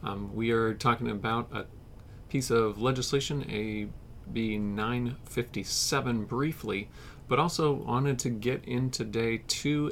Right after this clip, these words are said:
a topic about a lawsuit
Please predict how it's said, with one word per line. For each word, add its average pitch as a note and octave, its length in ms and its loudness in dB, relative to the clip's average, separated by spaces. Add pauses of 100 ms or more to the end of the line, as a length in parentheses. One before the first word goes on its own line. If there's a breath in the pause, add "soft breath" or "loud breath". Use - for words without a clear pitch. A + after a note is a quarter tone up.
(120)
a A2 380 0 (260 loud breath)
topic C3+ 380 2
about A2 320 -2
a F#2+ 240 -4 (640 loud breath)
lawsuit A#2+ 760 2